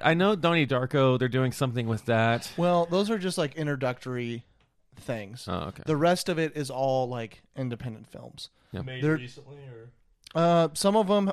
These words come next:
Speaker 2: are having their, uh, film festival debut. Some of 'em have come out in the last year to two
Speaker 1: Mm-hmm.
Speaker 2: years. Uh, and then there's a few classics, but classics as in, like,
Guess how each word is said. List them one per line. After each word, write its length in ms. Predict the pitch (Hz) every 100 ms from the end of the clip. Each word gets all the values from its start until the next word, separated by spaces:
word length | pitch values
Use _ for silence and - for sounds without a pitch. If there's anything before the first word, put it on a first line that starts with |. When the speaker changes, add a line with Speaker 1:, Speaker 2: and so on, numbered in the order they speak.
| -
Speaker 2:
are 140 | 165
having 360 | 165 160 170 160
their, 240 | 160 156
uh, 180 | 151 143
film 220 | 139 165
festival 340 | 151 156 160 151
debut. 520 | 151 139 135 139 143
Some 200 | 156 151
of 120 | 143
'em 120 | 147
have 120 | 143
come 160 | - 147
out 40 |
in 60 | 139
the 60 | 135
last 240 | 131 131
year 240 | 131 135
to 100 | 131
two 180 | 123 -
Speaker 1:
Mm-hmm. 80 | 95
Speaker 2:
years. 360 | 139 143 147 - _ - _ -
Uh, 260 | 135 135
and 100 | 139
then 80 | 147
there's 180 | 151 139
a 60 | 127
few 480 | - 185 190 185
classics, 540 | - 143 117 117 127 -
but 180 | 147 - _ _ _ _
classics 360 | - 196 196 -
as 180 | 175 151
in, 120 | 156
like, 300 | 139 131